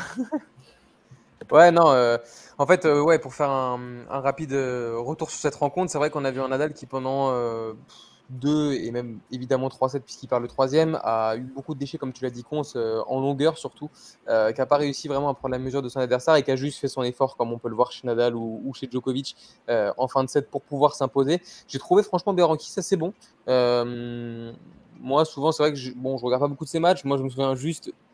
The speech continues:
Je pense que je m'en souviendrai toute sa vie de sa défaite contre, contre Marcus Willis, euh,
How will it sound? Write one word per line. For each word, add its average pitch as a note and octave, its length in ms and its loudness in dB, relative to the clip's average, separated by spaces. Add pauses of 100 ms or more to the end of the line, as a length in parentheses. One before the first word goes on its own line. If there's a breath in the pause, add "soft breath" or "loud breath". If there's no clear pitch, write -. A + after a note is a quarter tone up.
(240)
Je C3 300 -8
pense D#3 160 -4
que - 80 -8
je C3+ 60 0
m'en C#3 80 0
souviendrai C3 260 2
toute - 140 -14
sa D#3+ 120 4
vie D#3 120 0
de - 20 -14
sa C#3+ 80 2
défaite B2+ 260 -2
contre, A#2 540 -4
contre B2+ 200 -10
Marcus - 340 -6
Willis, C#3 320 -6
euh, B2 200 -4